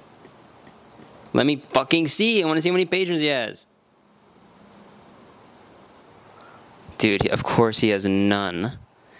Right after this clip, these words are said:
He's not showing it because he doesn't have any.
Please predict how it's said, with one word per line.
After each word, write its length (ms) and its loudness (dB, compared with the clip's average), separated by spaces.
He's 140 4
not 140 2
showing 360 0
it 180 -6
because 260 6
he 80 2
doesn't 200 2
have 140 2
any. 260 -4